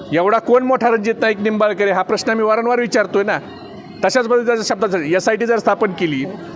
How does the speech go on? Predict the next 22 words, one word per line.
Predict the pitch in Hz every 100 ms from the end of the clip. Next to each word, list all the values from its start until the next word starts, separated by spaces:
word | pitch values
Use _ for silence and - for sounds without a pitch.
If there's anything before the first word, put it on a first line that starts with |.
| - - -
तर | 202
ते | 175 233 247 247 - - -
चौकशीचं | 214 214 233 196 240
एक | 220
विशेष | 202 285 262
पथक | - 214 247 180
आहे, | 123 - - - - - - -
त्याला, | 190 214 240 240 254 - - - - - - - - -
अ, | 175 170 170 165 151 143 131 127 131 123 - - - - 170 151
स्वतंत्र | 208 202 240 240
अधिकार | 233 240 240
आहेत. | 170 - - - - - - - - -
ते | 220 254
कक्षेच्या, | 240 233 - - 233 247 247 220 202 - -
तपास | - 240 - 208
यंत्रणेच्या | 208 208 226 233
कक्षेच्या | 233 226 240 233
बाहेर | 190 196 226
जाऊन | 240 226
चौकशी | 233 233 226
करू | 220 208
शकतं. | 202 - 151